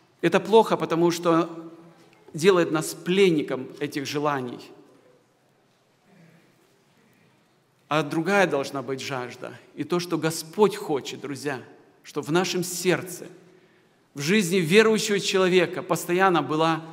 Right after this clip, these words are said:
самое главное — жажда. Жажда по Богу. И жажда по Богу определяет нашу с вами жизнь. Жажда по Богу определяет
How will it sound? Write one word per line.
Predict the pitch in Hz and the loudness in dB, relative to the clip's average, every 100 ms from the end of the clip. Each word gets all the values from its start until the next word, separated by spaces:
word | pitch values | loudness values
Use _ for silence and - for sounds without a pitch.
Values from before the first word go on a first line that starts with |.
| - - - - | -20 -20 -20 -14
самое | - 190 165 156 | 0 2 2 0
главное — | 151 151 151 139 127 123 - - _ _ _ _ _ _ _ - | -2 0 0 -2 -6 -12 -18 -20 _ _ _ _ _ _ _ -10
жажда. | 113 156 143 117 - - - _ _ _ _ - | -2 -2 -2 -6 -14 -16 -20 _ _ _ _ -12
Жажда | 131 160 147 143 | -2 -2 -2 -6
по | 143 | -8
Богу. | 139 131 127 - 101 - - _ _ _ - | -6 -4 -6 -6 -16 -20 -20 _ _ _ -6
И | |
жажда | 143 185 170 160 | 2 4 4 0
по | 165 | 0
Богу | 160 185 151 | 4 4 4
определяет | 147 143 143 156 143 | 0 -2 0 0 0
нашу | 139 139 | -4 -6
с | 143 - | -10 -10
вами | 131 131 | -10 -10
жизнь. | 123 127 113 - _ _ _ _ _ _ _ _ _ _ _ _ _ _ _ _ | -12 -12 -14 -18 _ _ _ _ _ _ _ _ _ _ _ _ _ _ _ _
Жажда | - 180 233 196 | 0 4 4 4
по | 214 | 2
Богу | 190 196 240 165 | 2 6 6 6
определяет | 160 175 175 196 196 175 175 | 2 2 2 4 4 2 -2